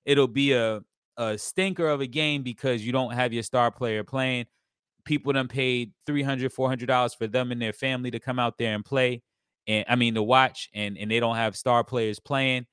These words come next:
And Adam Silver has,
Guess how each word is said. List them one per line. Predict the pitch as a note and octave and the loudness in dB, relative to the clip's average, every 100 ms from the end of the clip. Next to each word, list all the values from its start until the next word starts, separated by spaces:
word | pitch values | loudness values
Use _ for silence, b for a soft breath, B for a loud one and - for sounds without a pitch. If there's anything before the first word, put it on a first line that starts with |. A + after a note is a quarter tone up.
| _ _ _ _ _ - | _ _ _ _ _ -4
And | A2+ A2 G#2 | -2 -2 -2
Adam | A#2+ B2+ B2+ A#2 | 4 4 4 0
Silver | D3 C3+ A#2 A#2+ | 2 2 2 0
has, | A2 A#2 A2 G#2+ G2+ - | 2 2 4 2 -2 -6